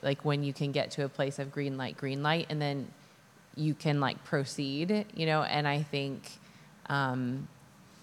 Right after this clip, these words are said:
it's not always, like, a right or wrong. And sometimes the no is a not yet, or it's a not now,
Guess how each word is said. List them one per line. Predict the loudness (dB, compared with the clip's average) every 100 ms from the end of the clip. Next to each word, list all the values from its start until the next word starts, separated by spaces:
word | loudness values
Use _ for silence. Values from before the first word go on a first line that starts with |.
| -2
it's | -2 2
not | 6 6 6
always, | 4 4 2 0
like, | 0
a | 2
right | 2 2 2
or | 0
wrong. | 2 2 4 2 2 2 0 -4 -16 -16 -18 -4
And | 0 2 2 2 0 0 -2 -4 -6
sometimes | 2 2 2 2 2 2
the | 0
no | 0 0 2 4 4 4 2 0 0
is | 4 4 4 0 -2
a | 0
not | 2 2 0 -2
yet, | 0 4 4 2 -6
or | -2 0
it's | 0 -2
a |
not | -2 0 -2 -4
now, | -4 -2 2 4 6 6 4